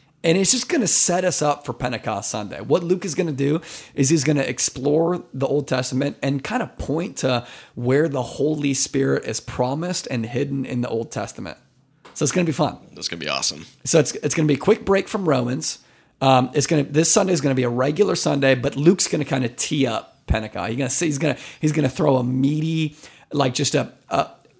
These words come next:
Speaker 1: a meaty fastball right over the plate for us.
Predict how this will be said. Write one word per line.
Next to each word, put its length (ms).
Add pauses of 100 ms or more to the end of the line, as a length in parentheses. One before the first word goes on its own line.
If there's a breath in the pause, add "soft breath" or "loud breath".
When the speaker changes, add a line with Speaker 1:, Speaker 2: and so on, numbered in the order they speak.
Speaker 1:
a 60
meaty 680 (180)
fastball 920
right 200
over 200
the 80
plate 400
for 280
us. 400